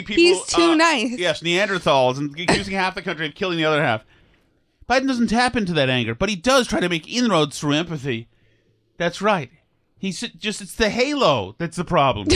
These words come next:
Speaker 2: <laughs>
Speaker 1: Trump also, and this, by the way, this, this is now, this is a news paragraph in this article.
Speaker 2: <laughs>
Speaker 1: This is not a quote.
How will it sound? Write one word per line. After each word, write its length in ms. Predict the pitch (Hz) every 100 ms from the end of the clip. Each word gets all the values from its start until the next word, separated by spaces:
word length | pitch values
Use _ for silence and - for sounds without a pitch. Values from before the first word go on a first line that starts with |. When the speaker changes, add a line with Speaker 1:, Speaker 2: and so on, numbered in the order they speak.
| - - -
Speaker 2:
<laughs> 360 | _ _ _ -
Speaker 1:
Trump 260 | 233 294
also, 400 | 240 160 143 139
and 160 | 135 156
this, 160 | 233 175
by 180 | 147
the 80 | 123
way, 200 | 107 101 101 _ _ _ _ -
this, 180 | 208 254 180
this 180 | 208 220
is 80 |
now, 320 | 190 160 143 - -
this 180 | 196 214
is 80 | 202
a 100 | 165
news 640 | 175 240 294 285 262 - _
paragraph 560 | - 233 165 135 104 -
in 180 | 453 156
this 180 | 339 -
article. 280 | 359 - 359 392
Speaker 2:
<laughs> 160 | - -
Speaker 1:
This 160 | 185
is 60 | 190
not 120 | 214
a 60 | 208
quote. 280 | 220 110